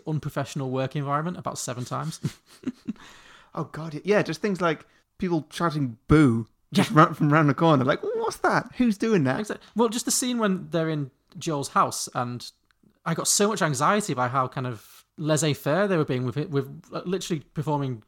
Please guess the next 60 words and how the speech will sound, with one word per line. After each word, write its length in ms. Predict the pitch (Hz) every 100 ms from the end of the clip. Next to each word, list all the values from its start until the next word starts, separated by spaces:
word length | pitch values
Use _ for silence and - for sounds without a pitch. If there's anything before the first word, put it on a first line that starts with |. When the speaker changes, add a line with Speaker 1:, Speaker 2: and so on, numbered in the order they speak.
| -
Speaker 1:
like, 240 | 135 139
brain 240 | 123 131 185
surgery, 380 | 208 208 226
I 20 | 226
Speaker 2:
Yeah. 60 |
Speaker 1:
guess, 260 | 135 165 - - _ -
on 100 | 233
a 40 |
man. 160 | 240 262
And 120 | 180
they're 80 | 175
literally, 280 | 175 - 170
like, 180 | 139 131
dan-, 180 | 139
they're 80 | 143
getting 160 | 131 139
stoned, 460 | - 135 147 160
they're 80 | 131
dancing 320 | 127 139 143
in 40 | 135
their 80 | 135
underwear, 200 | 147 143
he's 80 |
just 100 | 143
leaning 260 | 135 160 147
over 140 | 151 143
and 120 | 127
mashing 320 | 143 - 139
buttons. 380 | 160 165 175 170
I, 120 | 170
how, 180 | - 175 -
it 100 | 180
made 120 | 214
me 100 | 208
really 260 | 131 185 151
anxious. 380 | 160 - - -
I 20 |
was 80 | 196
like, 140 | -
he 80 | 269
Speaker 2:
Yeah. 80 | 403
Speaker 1:
could 100 | - _ _
die. 440 | 160 202 220 135 135
Like, 200 | 156 151 _ - -
<laughs> 340 | _ - _
Speaker 2:
Like, 160 | 220 -
what, 120 | 226
what, 160 | 220 214
what 120 | 214
if 80 | 202
they 80 | 202
accidentally 560 | 180 156 156 160 151
knocked 300 | 139 143 -
him 120 | 147 139
out 100 | 143
of 120 | 131
the 200 | 135 135 -
machine? 540 | 131 131 165 170 123 -
Speaker 1:
Yeah, 180 | - 214 196
exactly. 420 | 220 311 139